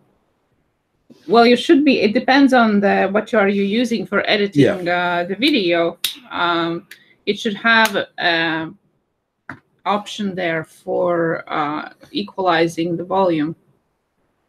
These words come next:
Speaker 1: So you should look for the app that has that if you're using phone for editing, I would assume.
Speaker 2: It's so specific to each software. That's the hardest part, is software,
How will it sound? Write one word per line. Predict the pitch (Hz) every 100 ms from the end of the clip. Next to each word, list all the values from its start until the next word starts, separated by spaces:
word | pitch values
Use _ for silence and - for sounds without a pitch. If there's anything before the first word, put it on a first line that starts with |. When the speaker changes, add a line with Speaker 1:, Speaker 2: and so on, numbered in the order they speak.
| _ _ _ _ _ _ _
Speaker 1:
So | - 185 170
you | 139 180
should | - 202
look | 196 -
for | 196
the | 180
app | - 170 208
that | 170 170
has | - 180 175 -
that | 156 175 _ -
if | -
you're | 175 165 -
using | 180 170 170 170 165
phone | - 175 156 160
for | - 175 -
editing, | 170 165 - 175
I | 170
would | 175
assume. | 185 - 170
Speaker 2:
It's | 117
so | - 175
specific | 196 - 170 - 165 160 165 143
to | 143 113 120
each | 135 - - -
software. | - - 120 120 117 143
That's | 120 120 -
the | 107
hardest | - 139 135 139 -
part, | - 131 117 -
is | 120 117
software, | - 139 135 135 - 143 143 139